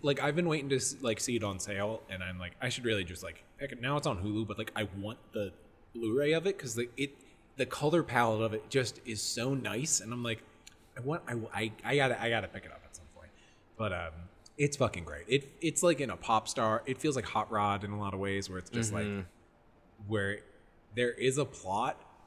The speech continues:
Speaker 1: and it's a fri-, you, it, ju-, like, an actual, like, thing I really like about it is, like, a lot of, like, Seth Rogen-y kind of, like, friendship comedies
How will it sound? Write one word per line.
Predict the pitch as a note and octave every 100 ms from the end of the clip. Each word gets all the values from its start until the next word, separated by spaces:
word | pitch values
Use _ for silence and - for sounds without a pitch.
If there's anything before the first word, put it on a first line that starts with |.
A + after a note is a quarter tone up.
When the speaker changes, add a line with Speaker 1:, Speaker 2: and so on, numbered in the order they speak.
| - - - - - - -
Speaker 1:
and | C3
it's | C3
a | G2+
fri-, | - B2 B2+ -
you, | E3 F3
it, | E3+ -
ju-, | D3 E3 D3
like, | D3+ C#3+
an | C#3+
actual, | D3 - D#3+
like, | A#2+ G#2+ - -
thing | B2+ A#2
I |
really | A#2+ A2+
like | G#2 G#2+
about | G#2+ G2
it | G2 F#2
is, | G2 G2
like, | F#2+ A2+
a |
lot | A2 A#2+
of, | A#2+
like, | A2 -
Seth | - B2 A2
Rogen-y | A2+ A2 A2+ A2 G2+
kind | G#2 G2+
of, |
like, | F#2 -
friendship | G2 G2+ - A2 -
comedies | B2+ C3 D3+ E3+ F#3+